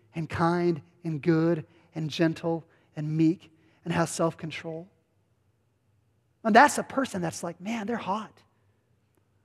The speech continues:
I want some of that." Listen, grow in those things and watch as God opens doors for you. If you are married,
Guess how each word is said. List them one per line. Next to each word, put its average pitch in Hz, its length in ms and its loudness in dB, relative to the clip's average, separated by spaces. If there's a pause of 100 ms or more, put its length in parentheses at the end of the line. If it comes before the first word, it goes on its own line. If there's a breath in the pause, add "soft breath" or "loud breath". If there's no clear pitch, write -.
(640)
I 208 100 8
want 240 260 10
some 214 180 2
of 190 120 2
that." 220 460 0 (920)
Listen, 247 300 4
grow 269 320 10
in 240 80 6
those 240 260 6
things 262 380 2
and 226 120 0
watch 285 300 4
as 233 120 -4
God 262 280 4
opens 233 380 6
doors 220 360 6
for - 180 -10
you. 127 240 -14 (4000)
If 175 100 -2
you 254 140 6
are 214 100 6
married, 180 420 2